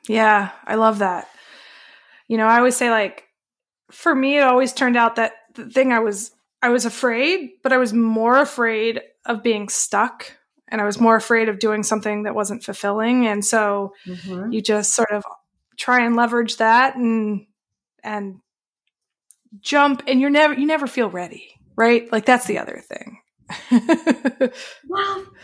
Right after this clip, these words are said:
Speaker 2: yeah, I guess you never feel certain.
Speaker 1: Right.
Speaker 2: Right. And as, as a, as a recovering perfectionist, I had to get over the fact that it wasn't gonna be perfect. I wasn't gonna do everything perfect.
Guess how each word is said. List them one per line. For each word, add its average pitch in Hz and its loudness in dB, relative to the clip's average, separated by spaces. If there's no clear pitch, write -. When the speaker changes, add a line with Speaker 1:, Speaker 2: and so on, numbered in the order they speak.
Speaker 2:
yeah, 294 0
I 254 0
guess 285 0
you 254 2
never 302 2
feel 285 -2
certain. - -4
Speaker 1:
Right. - 0
Speaker 2:
Right. - -8
And 220 0
as, 220 -2
as 214 2
a, 226 2
as 220 0
a 226 -2
recovering 269 2
perfectionist, 233 -2
I 190 2
had 220 0
to 262 -2
get - -2
over 185 0
the 190 -4
fact 180 0
that 180 2
it 175 0
wasn't 185 0
gonna 165 -2
be 160 -10
perfect. - -10
I - 4
wasn't 240 2
gonna 240 0
do 185 0
everything 185 -2
perfect. 160 -4